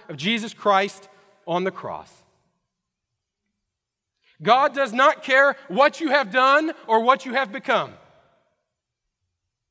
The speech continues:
If you come to him in repentance and faith, he will forgive you. Isn't that good news,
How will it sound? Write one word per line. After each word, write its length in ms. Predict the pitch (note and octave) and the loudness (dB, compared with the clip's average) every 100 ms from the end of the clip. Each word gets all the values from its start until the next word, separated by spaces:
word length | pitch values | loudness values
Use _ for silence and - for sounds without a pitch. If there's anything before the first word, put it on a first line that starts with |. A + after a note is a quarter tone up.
| _ - | _ -20
If 160 | - | -10
you 100 | A3 | -10
come 260 | - C4 A#3 | -2 -4 -2
to 80 | G#3 | -6
him 160 | G3 | -6
in 100 | F#3 | -4
repentance 800 | F3 F3 B3 A#3 D#3+ A#2+ - - _ - | -4 -4 -8 -8 -14 -18 -20 -20 _ -16
and 160 | D3+ | -14
faith, 500 | - G3+ F#3 B2+ - _ - - | -4 -2 -2 -4 -14 _ -16 -6
he 140 | A#3+ | -4
will 580 | G3+ B3+ C4 C4 C#4 C4 - | -2 2 4 4 2 -2 -6
forgive 400 | A3+ G3 A#3 F3 | -4 -2 -2 -4
you. 160 | B2+ F#2 _ _ _ _ _ _ _ _ _ _ | -8 -18 _ _ _ _ _ _ _ _ _ _
Isn't 240 | B3+ E4 | -4 0
that 200 | D#4 D4 | 2 0
good 160 | G3+ D4 | -2 -6
news, 520 | C4 C4+ D4 - - | -2 -2 -2 -8 -20